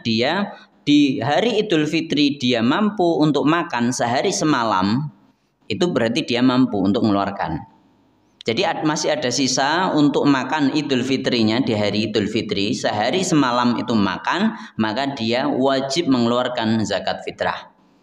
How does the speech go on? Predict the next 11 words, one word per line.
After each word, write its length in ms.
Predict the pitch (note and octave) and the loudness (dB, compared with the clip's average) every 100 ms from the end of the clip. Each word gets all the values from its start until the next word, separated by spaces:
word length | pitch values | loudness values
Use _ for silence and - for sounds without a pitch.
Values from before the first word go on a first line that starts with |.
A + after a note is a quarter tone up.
| _ _ - | _ _ -2
Ini 240 | A#2 F#3 | 2 2
berkaitan 560 | C3+ A2+ A2+ A2+ D3+ B2 | 0 -2 -2 -2 -2 0
dengan 240 | B2 D#3+ | -2 0
yang 320 | C#3 B2 A2+ A2+ | 0 0 2 2
wajib 400 | A#2+ A#2+ - F3 | 0 -2 -2 0
mengeluarkan. 720 | C3+ A#2 A2 F#2+ G#2 D#2 - - _ _ _ _ _ _ _ - _ - | 2 2 2 0 -2 -6 -8 -12 _ _ _ _ _ _ _ -20 _ -2
Jadi 240 | C#3+ C#3 | 0 2
kita 160 | C3+ D#3 | 0 0
harus 240 | A#2 B2+ | 0 -2
tahu 320 | C3 C#3+ D3+ | 0 0 2
ini 400 | D3 G#2+ D#2 - | 2 2 -2 -8